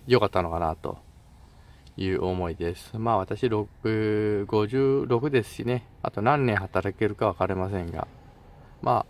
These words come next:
あ、あとはですね、資産を、資産を構築して、今度はその資産を、を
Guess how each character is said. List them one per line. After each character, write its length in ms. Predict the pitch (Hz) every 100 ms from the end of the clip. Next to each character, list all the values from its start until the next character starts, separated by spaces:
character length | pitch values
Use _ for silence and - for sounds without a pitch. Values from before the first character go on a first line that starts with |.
| - - - - -
あ、 80 | -
あ 60 | 214
と 100 | 240
は 120 | 175
で 120 | 113
す 140 | 101 110
ね、 360 | 123 127 123
資 200 | 123 -
産 380 | 123 135 110 95
を、 280 | 87 85 55
資 180 | - -
産 300 | 120 120 95
を 40 | 95
構 260 | 98 98
築 300 | 95 - 95
し 60 | 92
て、 460 | - 113 113 104 - - - -
今 160 | - 120
度 80 | 98
は 80 | 90
そ 160 | 101
の 220 | 104 104 - - - - -
資 180 | - 131
産 320 | 135 101 92
を、 260 | 120 143 - - - - - - - - - - -
を 200 | 170 185